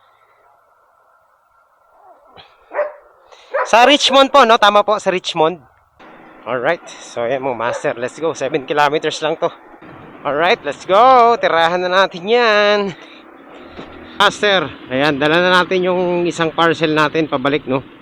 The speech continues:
Meron tayong isa. Seventy-six pesos lang to, papunta sa amin. Ah,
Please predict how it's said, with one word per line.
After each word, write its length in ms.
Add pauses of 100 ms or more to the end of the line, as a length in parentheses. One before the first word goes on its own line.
(440)
Meron 240
tayong 320
isa. 240 (160)
Seventy-six 560
pesos 320
lang 240
to, 80
papunta 400
sa 240
amin. 240 (2750)
Ah, 320